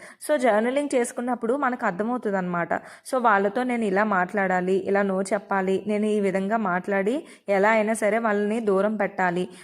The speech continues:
నా ఈ హద్దులు దాటి వాళ్ళు రాకూడదు అనే బౌండరీస్ని మనం సెట్ చేసుకోవాలి. బేసిక్‌గా మనం ఏమనుకుంటాము,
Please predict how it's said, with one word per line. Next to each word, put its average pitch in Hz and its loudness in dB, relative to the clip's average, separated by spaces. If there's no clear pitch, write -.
నా 247 4
ఈ 254 2
హద్దులు 247 2
దాటి 240 2
వాళ్ళు 247 2
రాకూడదు 214 2
అనే 220 0
బౌండరీస్ని 208 0
మనం 233 -2
సెట్ 202 -2
చేసుకోవాలి. 175 -4
బేసిక్‌గా 247 2
మనం 254 2
ఏమనుకుంటాము, 208 0